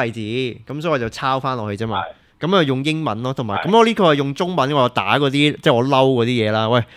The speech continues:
Speaker 1: 喂，呢首歌係柴可夫斯基嘅喎，嚇，呢個遊戲
Speaker 2: 中文啦，梗係佢唔識睇啊，可能。
Speaker 1: 係啊，即係，唔係啊，咁你，佢，佢都會有中文嘅 YouTube 嘅工作人員㗎嘛，或者 translate 乜都好啦，佢應該都知嘅。咁唔好打口語咯。
Speaker 2: 我就，我就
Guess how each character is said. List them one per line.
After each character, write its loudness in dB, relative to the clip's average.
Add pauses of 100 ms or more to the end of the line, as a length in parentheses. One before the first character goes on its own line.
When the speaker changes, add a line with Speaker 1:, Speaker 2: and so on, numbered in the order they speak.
(140)
Speaker 1:
喂， 4
呢 4
首 4
歌 0
係 6
柴 -2
可 2
夫 0
斯 -6
基 -2
嘅 4
喎， 4
嚇， 4
呢 2
個 4
遊 2
戲 4
Speaker 2:
中 0
文 -4
啦， 0
梗 0
係 -2
佢 -6
唔 -10
識 -16 (120)
睇 -2
啊， 2
可 0
能。 -6 (920)
Speaker 1:
係 2
啊， 4
即 -4
係， -4
唔 -16
係 -4
啊， -4
咁 -10
你， -6
佢， -4
佢 -4
都 -4
會 0
有 0
中 -8
文 -4
嘅 -4
YouTube -10
嘅 -8
工 -10
作 -6
人 -12
員 -18
㗎 -12
嘛， -10 (220)
或 0
者 2
translate -4
乜 -2
都 -6
好 -4
啦， 0
佢 -4
應 -2
該 -2
都 -4
知 -12
嘅。 -8 (200)
咁 2
唔 2
好 4
打 6
口 4
語 -
咯。 0
Speaker 2:
我 2
就， -2
我 -4
就 0